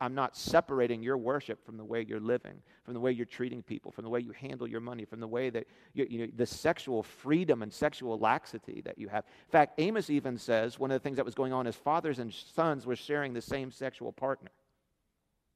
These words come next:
We don't need to explain that. It is as bad as it sounds. This is what was going on in God's people. God had a big problem with his people. Israel, northern Israel, was in deep trouble,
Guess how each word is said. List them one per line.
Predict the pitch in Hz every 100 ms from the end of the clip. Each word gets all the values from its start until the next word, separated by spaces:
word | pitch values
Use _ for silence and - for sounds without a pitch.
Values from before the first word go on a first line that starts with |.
| _ -
We | 120
don't | 127
need | 127 127
to |
explain | 120 - 147 175 117
that. | 110
It | 117
is | 110
as | 107
bad | 120 123
as | 123
it | 107 -
sounds. | 147 - - - - _ _ _ _ _ _ _ _ _ _ _ -
This | 143 185
is | 175
what | 147 139
was | 139 131
going | 127 123 123
on | 120
in | 120
God's | 123 117
people. | - 127 - _ _ _
God | - 135 135 135 127 _ -
had | - 143 127 - -
a | 101 98 _ _
big | 135 160 160 156 165 _ _ _ _
problem | - - 147 127 - 50 - _ _ _ _ -
with | 127 147
his | - 139 135 127
people. | - 147 131 - - _ -
Israel, | 156 170 135 127
northern | 127 151 190 175 156
Israel, | 156 131 131
was | 127 123 113
in | 139 120 104
deep | 131 143 - - _ _
trouble, | - 123 107 95 -